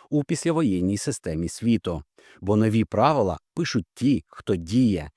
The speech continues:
І якщо Україна зможе запропонувати модель швидкої, ефективної колективної реакції, вона стане не просто учасником, але й співзасновником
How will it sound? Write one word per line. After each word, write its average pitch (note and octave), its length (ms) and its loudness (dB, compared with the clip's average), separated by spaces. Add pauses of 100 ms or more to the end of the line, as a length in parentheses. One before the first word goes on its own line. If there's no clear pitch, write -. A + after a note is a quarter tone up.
(200)
І C#3+ 80 -2
якщо E3 340 2
Україна E3 540 2
зможе A2+ 360 0
запропонувати A#2 800 -2
модель A2 320 2
швидкої, G#2 760 -2
ефективної A2 720 0
колективної G2+ 680 0
реакції, F2+ 760 -2 (140)
вона G2+ 340 0
стане F#2 340 -2
не F2+ 140 -2
просто C#3+ 420 -4
учасником, A#2 720 -4 (180)
але A#2 200 2
й - 20 0
співзасновником G#2+ 1120 -2